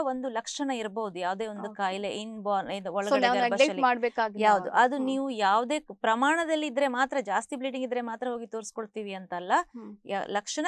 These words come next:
Speaker 1: ಕಾಣಿಸ್ಕೊಂಡ್ರುನು ಬ್ರೌನಿಶ್ ಡಿಸ್ಚಾರ್ಜ್ ಇದ್ರೂ ಕೂಡ,
Speaker 2: ಓಕೆ.
Speaker 1: ಆ, ಎಕ್ಸೆಸಿವ್ ವೆಜೈನಲ್ ವಾಟರಿ ತರ ಹೋಗುತ್ತೆ, ಅದ್ರಲ್ಲಿ ಬ್ರೌನಿಶ್ ಡಿಸ್ಚಾರ್ಜ್ ಇದ್ರೂ ಕೂಡ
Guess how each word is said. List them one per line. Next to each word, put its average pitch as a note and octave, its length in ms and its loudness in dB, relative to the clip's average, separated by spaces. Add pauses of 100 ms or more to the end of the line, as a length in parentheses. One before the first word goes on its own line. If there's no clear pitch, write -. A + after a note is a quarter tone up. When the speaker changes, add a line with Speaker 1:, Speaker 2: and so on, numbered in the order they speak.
Speaker 1:
ಕಾಣಿಸ್ಕೊಂಡ್ರುನು C4 720 0
ಬ್ರೌನಿಶ್ B3+ 640 4
ಡಿಸ್ಚಾರ್ಜ್ A#3+ 540 -2
ಇದ್ರೂ G#3+ 280 -6
ಕೂಡ, F#3+ 240 -4 (300)
Speaker 2:
ಓಕೆ. - 340 -10
Speaker 1:
ಆ, G#3 240 2
ಎಕ್ಸೆಸಿವ್ A3+ 640 -2
ವೆಜೈನಲ್ A3 540 -4
ವಾಟರಿ G3+ 600 -2
ತರ A3+ 180 0
ಹೋಗುತ್ತೆ, G#3+ 360 -2
ಅದ್ರಲ್ಲಿ A3 260 -2
ಬ್ರೌನಿಶ್ A3 420 -2
ಡಿಸ್ಚಾರ್ಜ್ A#3 380 -6
ಇದ್ರೂ A#3+ 260 -4
ಕೂಡ D4 180 0